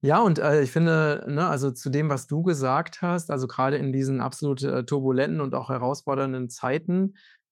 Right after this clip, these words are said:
dass wir uns immer wieder mit dem Göttlichen verbinden, dass wir immer wieder nach innen gehen, dass wir die Negativität wirklich auch, äh, ignorieren, egal ob die jetzt auf Mainstream kommt oder auf Alternativmedien kommt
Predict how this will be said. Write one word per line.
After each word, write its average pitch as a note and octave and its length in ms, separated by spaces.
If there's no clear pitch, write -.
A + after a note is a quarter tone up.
dass B2+ 300
wir D3+ 560
uns C3 140
immer E3 300
wieder D3 420
mit C3 160
dem B2 120
Göttlichen D#3+ 420
verbinden, C3+ 600
dass B2 180
wir C3+ 60
immer C3 200
wieder C3 180
nach A#2+ 180
innen D#3+ 380
gehen, D3 480
dass B2 260
wir C3+ 400
die B2+ 160
Negativität D3+ 1200
wirklich D#3+ 420
auch, C3 400
äh, B2+ 220
ignorieren, C#3 680
egal C#3 280
ob E3 140
die D3+ 100
jetzt C#3 240
auf B2 220
Mainstream F3+ 540
kommt G3+ 340
oder C#3 320
auf B2+ 400
Alternativmedien F3 1000
kommt F#3 400